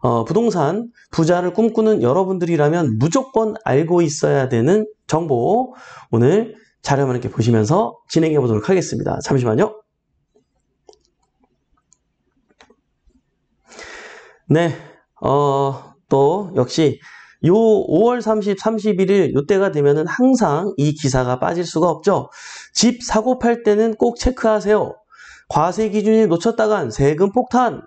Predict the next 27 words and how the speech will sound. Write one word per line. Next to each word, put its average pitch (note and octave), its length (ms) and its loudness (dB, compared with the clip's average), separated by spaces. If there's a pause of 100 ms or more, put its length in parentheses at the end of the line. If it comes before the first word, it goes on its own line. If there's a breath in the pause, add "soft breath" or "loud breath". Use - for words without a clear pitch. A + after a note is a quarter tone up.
(100)
네, B2+ 340 2
박현주 C#3 440 0
기자님이 A#2+ 760 2 (340 loud breath)
이렇게 B2 120 0
또 B2 80 -4
기사를 B2 460 2
올려주셨는데요. B2+ 880 0 (460 loud breath)
우리 E3 120 0
굿모닝 C4 380 2
경매 A3+ 180 2
식구들이 F3 880 0
또 E3 140 2
이런 D3 600 0
데 C#3 280 2
경험이 D3 340 2
없는 C3+ 260 0
분들이 C#3 220 0
있을 B2 200 -4
수 C3 100 0
있기 A#2+ 180 -2
때문에 C3 520 0 (420 loud breath)
이거 A2+ 80 2
반드시 F#3+ 400 0
아셔야 B2+ 280 0
됩니다. G#2+ 460 -6 (500 loud breath)
자, D3+ 440 -2 (800 loud breath)
어, D3 240 2